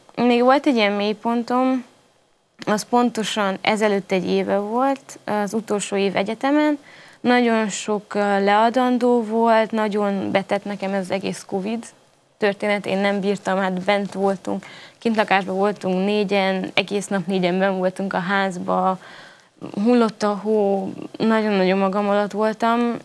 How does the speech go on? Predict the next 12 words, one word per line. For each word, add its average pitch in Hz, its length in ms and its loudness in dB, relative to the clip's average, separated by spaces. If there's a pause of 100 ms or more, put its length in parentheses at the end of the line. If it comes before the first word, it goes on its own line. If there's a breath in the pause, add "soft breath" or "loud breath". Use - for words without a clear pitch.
(140)
Ott 247 160 0
nem 320 240 4 (100)
feltétlen 214 640 0
a 196 100 2 (160)
hitem 214 540 0 (120)
ingott 214 460 0
meg, 226 360 0
de 214 140 0
hogy, 208 400 -2
öm, 202 460 0 (1600)
valahogy 220 600 4
így 208 80 0